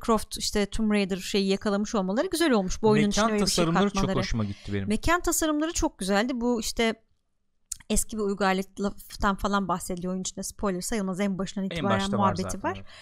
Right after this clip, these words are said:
Speaker 1: Onların tasarımları mesela hiç görmediğimiz şeyler onlar Star Wars evreninde.
Speaker 2: Hı hı.
Speaker 1: Ee, yeni bir şey yani ve çok da uygun bir, bir şekilde yedirilmiş tasarımların hepsine.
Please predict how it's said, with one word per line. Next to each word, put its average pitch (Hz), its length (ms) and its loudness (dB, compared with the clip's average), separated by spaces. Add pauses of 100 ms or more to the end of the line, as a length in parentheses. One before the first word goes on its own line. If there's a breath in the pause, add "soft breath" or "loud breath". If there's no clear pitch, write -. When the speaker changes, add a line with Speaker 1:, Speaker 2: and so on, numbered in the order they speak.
(200 loud breath)
Speaker 1:
Onların 254 400 4
tasarımları 220 600 2
mesela 196 260 -2
hiç - 140 -6
görmediğimiz 202 640 0
şeyler 180 280 -6
onlar 185 280 -8
Star - 300 -6
Wars 175 240 -6
evreninde. 185 500 -4 (120)
Speaker 2:
Hı 143 60 -2
hı. 151 260 -4
Speaker 1:
Ee, 214 100 -2 (260)
yeni 214 360 4
bir 202 40 0
şey - 220 -4
yani 185 360 -4
ve 339 140 2
çok - 260 -2
da - 40 2
uygun 233 440 0 (200)
bir, 190 460 2
bir 190 60 -4
şekilde 190 280 0
yedirilmiş 180 540 -2
tasarımların 190 560 -2
hepsine. 190 360 -4